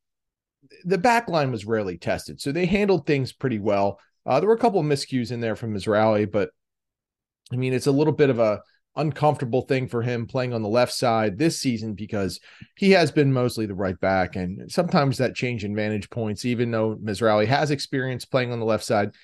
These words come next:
it could be a little bit difficult, so I'm not gonna slam him too hard for that. Overall, the back line did what it needed to do. It kept a clean sheet in front of Manuel Neuer, so good for them.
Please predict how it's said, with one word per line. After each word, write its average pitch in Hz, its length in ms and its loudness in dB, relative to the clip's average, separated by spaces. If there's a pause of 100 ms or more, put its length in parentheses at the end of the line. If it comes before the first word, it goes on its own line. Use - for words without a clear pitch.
(360)
it - 100 2
could 202 140 4
be 226 80 6
a 208 40 8
little 185 140 6
bit 147 160 4
difficult, 107 500 -2
so 151 100 -4
I'm 147 60 -2
not 147 160 -2
gonna 104 260 -4 (100)
slam 101 420 -4
him 101 200 -4
too 113 180 -4
hard 101 260 2
for 107 80 -2
that. 104 240 4
Overall, 120 580 2 (1080)
the 139 140 0
back 135 260 4
line 120 240 0
did 110 200 -4
what 113 120 -6
it 95 100 -6
needed 98 300 -6
to 92 60 -8
do. 92 320 0
It 80 100 -6 (560)
kept 175 200 0
a - 40 -4
clean 156 280 2
sheet 120 280 -2
in 90 40 -10
front 95 160 -6
of 87 80 -6
Manuel 90 380 -4
Neuer, 71 300 -8
so 80 180 -6
good 85 240 -6
for 113 100 -8
them. 139 300 4